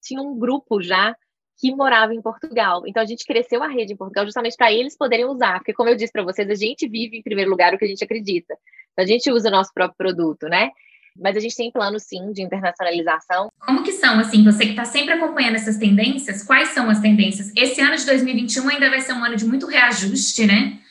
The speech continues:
Speaker 2: De muita, não é, na minha opinião, ainda o fim de uma pandemia, infelizmente. A gente ainda vai tá num ano de adaptação e de muita coisa acontecendo, mas como que você prevê esse mercado pros próximos anos? Você já tem algumas previsões?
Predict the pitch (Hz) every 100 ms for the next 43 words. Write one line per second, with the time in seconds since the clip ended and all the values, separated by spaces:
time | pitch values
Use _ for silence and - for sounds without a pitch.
0 | _ _ 175 220 226 311 330 302 262 220
1 | 214 233 277 247 254 247 220 220 214 220
2 | 202 208 202 208 202 - 240 214 208 208
3 | 196 196 190 214 269 233 220 202 202 196
4 | 220 269 - - _ _ _ - 196 214
5 | 214 214 269 254 240 226 220 208 208 202
6 | 202 202 185 190 - 254 277 269 226 214
7 | 214 214 226 208 208 208 202 196 220 240
8 | 269 269 - _ 240 247 277 294 330 320
9 | - 269 269 240 220 214 214 214 - 196
10 | 196 214 208 202 196 - 196 190 165 160
11 | - 185 208 202 202 220 220 196 190 185
12 | 185 - - 185 180 247 320